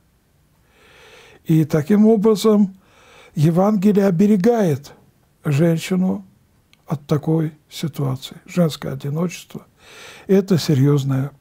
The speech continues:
проблема. «И кто женится на разведенной», имеется в виду та разведенная, на которой не было вины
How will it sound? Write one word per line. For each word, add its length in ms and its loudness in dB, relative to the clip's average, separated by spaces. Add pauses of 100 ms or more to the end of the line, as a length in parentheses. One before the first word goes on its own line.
проблема. 480 -4 (3500)
«И 100 4
кто 320 2
женится 720 2
на 160 4
разведенной», 1120 2 (1400)
имеется 520 0
в 60 -2
виду 600 0 (1800)
та 280 2
разведенная, 1200 2 (1500)
на 140 2
которой 520 2
не 300 4
было 320 2
вины 640 4